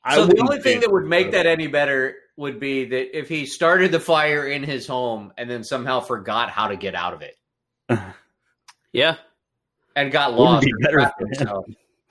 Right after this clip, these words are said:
Speaker 3: Now, I
Speaker 2: It's like, really?
Speaker 3: I know someone that worked in the insurance field
Speaker 2: Mm-hmm.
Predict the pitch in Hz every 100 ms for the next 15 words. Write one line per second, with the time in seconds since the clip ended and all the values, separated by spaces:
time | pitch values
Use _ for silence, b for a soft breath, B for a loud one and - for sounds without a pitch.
0 | b b b 120 117 117 113 120 113 -
1 | _ _ _ _ _ _ - 214 202 190
2 | - 240 262 285 277 220 190 - _ _
3 | _ _ _ _ _ _ _ _ - 139
4 | 123 120 131 120 117 110 95 101 98 101
5 | 95 98 - 104 101 - 110 107 _ _
6 | _ _ _ _ 135 127 131